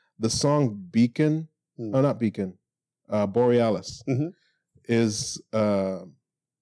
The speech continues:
Speaker 1: is kind of an ode to Jiba-, to Jivan Gasparian,
Speaker 2: Hmm.
Speaker 1: uh, in the way that it's set up, that there is this drone, and then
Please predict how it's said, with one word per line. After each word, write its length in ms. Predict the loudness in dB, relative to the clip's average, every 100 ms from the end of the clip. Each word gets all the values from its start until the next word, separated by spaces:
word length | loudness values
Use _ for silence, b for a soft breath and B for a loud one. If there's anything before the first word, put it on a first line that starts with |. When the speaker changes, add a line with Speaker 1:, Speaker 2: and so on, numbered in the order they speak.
| _ _ _ _ _ _ _ _ -4
Speaker 1:
is 160 | -4
kind 260 | -2 -2 0
of 100 | 0
an 100 | -2 -2
ode 360 | 0 0 -4 -10 -14 -14
to 100 | -12
Jiba-, 340 | -10 -10 -12 _
to 220 | -6 -6 -6 _ _
Jivan 300 | -10 -6 -6
Gasparian, 600 | -8 -12 -14 -14 -14 -18 -20 _ _
Speaker 2:
Hmm. 120 | -14 -14 _ _ _ _
Speaker 1:
uh, 460 | -8 -4 -2 -4 -6 -6
in 160 | 0 2
the 80 | 2
way 180 | 2
that 200 | 0 0
it's 140 | -2 -4
set 280 | -4 -2 0
up, 260 | 0 -2
that 180 | -8 -6
there 140 | -4 -4
is 280 | -4 -8 -12
this 220 | -12 -12
drone, 720 | -16 -14 -12 -12 -14 -16 -20 -20 _ _ _ _ -10
and 220 | -10 -8
then 480 | -8 -6 -8 -12